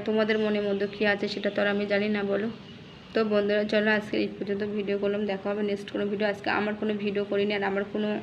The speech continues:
কণ্ঠস্বরে কোনো ভিডিও দিইনি। আজকে শুধু আমি আমার, মানে, দিদিভাইয়ের আর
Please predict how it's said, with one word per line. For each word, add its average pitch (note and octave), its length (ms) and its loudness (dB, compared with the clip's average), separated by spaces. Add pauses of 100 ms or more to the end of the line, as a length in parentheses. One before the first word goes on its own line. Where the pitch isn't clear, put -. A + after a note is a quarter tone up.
(140)
কণ্ঠস্বরে G#3 500 0
কোনো G#3 180 -4
ভিডিও G3+ 300 -2
দিইনি। G3 280 2 (460)
আজকে G#3 280 -2
শুধু G#3 260 -2
আমি G3+ 240 2
আমার, G#3+ 220 0 (400)
মানে, G#3 240 4 (200)
দিদিভাইয়ের A3 540 2
আর G#3 80 6